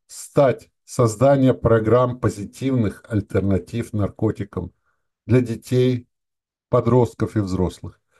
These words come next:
Важно понимать, что люди, особенно в молодом возрасте, часто ищут способы справляться со стрессом, эмоциональными травмами и социальными трудностями. Именно это зачастую приводит их к употреблению наркотиков.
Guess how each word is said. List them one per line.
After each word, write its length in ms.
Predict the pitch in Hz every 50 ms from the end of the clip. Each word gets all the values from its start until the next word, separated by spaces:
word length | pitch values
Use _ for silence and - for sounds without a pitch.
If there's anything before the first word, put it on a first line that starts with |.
| _ _ _ _
Важно 300 | 120 131 139 135 147 143
понимать, 440 | 139 151 139 139 143 151 147 147 -
что 280 | - - _ - 131
люди, 400 | 120 117 131 147 151 147 127 117
особенно 580 | 110 101 - 95 - - 135 131 123 131 123 123
в 60 | 117
молодом 440 | 120 123 120 120 120 123 131 127 127
возрасте, 480 | 123 127 117 120 113 107 - - 104
часто 380 | 107 - 143 120 - - - -
ищут 480 | - - 127 131 127 - - 131 127 -
способы 580 | - - - 135 139 131 - 131 113 101 107
справляться 680 | - - - 113 110 110 110 117 127 131 127 - - -
со 180 | - - 131
стрессом, 720 | 135 - - _ - - 170 135 170 - - - 76 - - _ _ _ - - _ _ _ _ _ _ -
эмоциональными 880 | 135 131 139 131 131 - 143 139 135 143 147 151 147 139 135 131 127 123
травмами 640 | 123 - 127 131 139 143 131 127 127 113 110 107
и 60 | 101
социальными 680 | 98 - 120 113 - - 127 135 139 135 127 120 117 113
трудностями. 880 | 104 - 117 117 131 127 117 104 90 - - - - 87 82 80 76 - -
Именно 400 | 131 127 135 135 131 131 131 - -
это 360 | 139 147 151 147 143 135 120
зачастую 680 | 110 113 110 - 120 117 - - - 139 135 127 127
приводит 580 | - 117 117 110 113 127 127 120 113 107 - -
их 200 | 127 127 123 -
к 80 | - 113
употреблению 680 | 104 - - - - 101 95 90 107 101 95 95 98
наркотиков. 760 | 92 92 90 90 - - 87 82 - - _ - - -